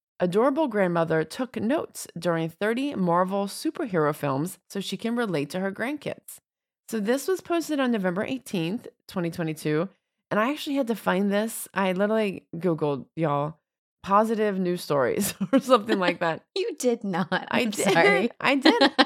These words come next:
Speaker 1: I was like, "I cannot <laughs> find anything else that's, like,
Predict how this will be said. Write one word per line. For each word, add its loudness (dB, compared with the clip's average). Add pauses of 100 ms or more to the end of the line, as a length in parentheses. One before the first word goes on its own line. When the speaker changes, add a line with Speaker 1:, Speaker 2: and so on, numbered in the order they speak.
Speaker 1:
I 8
was 4
like, 4
"I 4
cannot 4 (260)
<laughs> -4
find 0 (160)
anything -6
else 0
that's, -4 (120)
like, -4